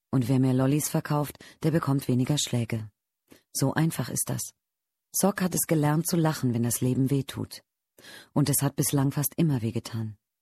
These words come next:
Zehn Jahre war Sok alt, als sie von einer fremden Frau mitgenommen wurde in ein fremdes Land, in dem alle Menschen eine fremde Sprache sprachen. Zehn Jahre war sie, als sie lernte, dass die Nächte der schlimmere Teil des Lebens sind und dass man, wenn man sich ruhig verhält,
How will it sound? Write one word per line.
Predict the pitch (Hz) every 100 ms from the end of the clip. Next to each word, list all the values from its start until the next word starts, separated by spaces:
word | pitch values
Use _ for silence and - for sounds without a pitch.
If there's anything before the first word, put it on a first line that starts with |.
| _ _ -
Zehn | 214 214
Jahre | 202 175 151 127
war | 123
Sok | - 131 -
alt, | 139 143 -
als | 139 -
sie | -
von | -
einer | - 127
fremden | - 143 147 -
Frau | 123 - 131 139 - - -
mitgenommen | 160 175 175 156 147 135
wurde | 143 139
in | 120
ein | 131
fremdes | - 127 127 131 -
Land, | 135 117 110 - _ _
in | -
dem | 131 127
alle | 127 143
Menschen | 151 131 139 - 139 - -
eine | - 127
fremde | - 127 127 127
Sprache | - 147 156 117
sprachen. | - - 110 104 107 - _ _ _ _ _ _ _ _ _ _
Zehn | - 196 214
Jahre | 185 185 156
war | 123 131
sie, | 127
als | 117 127
sie | 139
lernte, | 131 131 151 165
dass | 139 131
die | 135
Nächte | 127 135 - 156
der | 143
schlimmere | 135 156 156 120
Teil | - 117 113
des | 113
Lebens | 117 113 113
sind | - 117 110 - _ _ - - -
und | 127
dass | 139 127
man, | 143 131
wenn | 131
man | 127 123
sich | 117 113
ruhig | 170 165
verhält, | - 113 120 131